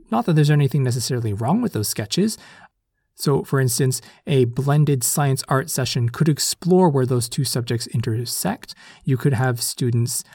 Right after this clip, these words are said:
um, capture mood by using repetition, uh, by picking a plant and exploring what would be lonely, comfortable, or crowded for that type of plant. And again, you, the students could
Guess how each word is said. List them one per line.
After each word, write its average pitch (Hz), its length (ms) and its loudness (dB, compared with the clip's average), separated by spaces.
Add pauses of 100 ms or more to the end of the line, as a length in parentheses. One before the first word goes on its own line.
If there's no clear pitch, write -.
(220)
um, 120 240 0
capture 139 460 -2
mood 143 480 6
by 113 100 0
using 110 420 -2
repetition, 107 680 -4 (320)
uh, 117 160 -2
by 107 260 -4
picking 147 380 0
a 117 40 0
plant 120 460 -4 (100)
and 117 380 -2
exploring 160 880 2
what 151 200 -2
would 123 180 0
be 120 340 0 (300)
lonely, 135 480 2
comfortable, 120 640 -4
or 110 100 -6
crowded 156 600 0
for 117 140 -6
that 107 160 -8
type - 240 -8
of 104 160 -10
plant. 165 500 -4 (800)
And 120 80 0
again, 120 300 2
you, 120 140 -4
the 120 180 -6
students 123 340 -2
could 110 240 -6